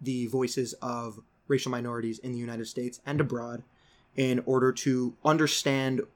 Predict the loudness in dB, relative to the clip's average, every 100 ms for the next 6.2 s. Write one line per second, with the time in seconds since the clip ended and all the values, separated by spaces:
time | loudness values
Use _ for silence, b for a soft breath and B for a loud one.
0 | _ 2 4 4 2 4 6 8 8 4
1 | 4 0 -2 -4 -4 -4 -2 -2 -2 -6
2 | -2 0 2 2 2 4 6 6 4 0
3 | -4 -4 -4 -6 -2 0 4 2 2 2
4 | 4 4 2 2 4 4 2 2 2 2
5 | 0 2 2 2 -2 -2 -2 0 -2 -2
6 | -2 -2